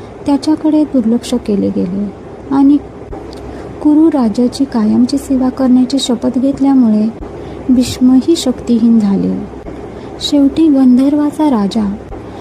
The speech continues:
ज्याचे नाव चित्रांगदच होते, त्याला आव्हान देण्यासाठी आला आणि म्हणाला की एकच चित्रांगद असू शकतो,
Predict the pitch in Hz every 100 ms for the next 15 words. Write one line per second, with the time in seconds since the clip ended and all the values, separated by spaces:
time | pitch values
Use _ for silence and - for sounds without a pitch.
0 | - - 262 269 269 311 302 254 208 202
1 | - - 262 - 269 277 294 294 302 294
2 | - 202 - 196 196 - - - - -
3 | 294 294 311 247 240 262 254 247 247 247
4 | 247 262 226 180 190 214 - 285 294 302
5 | 302 294 302 294 294 311 302 - 254 247
6 | 285 285 - 247 233 226 226 214 202 -
7 | 202 202 - -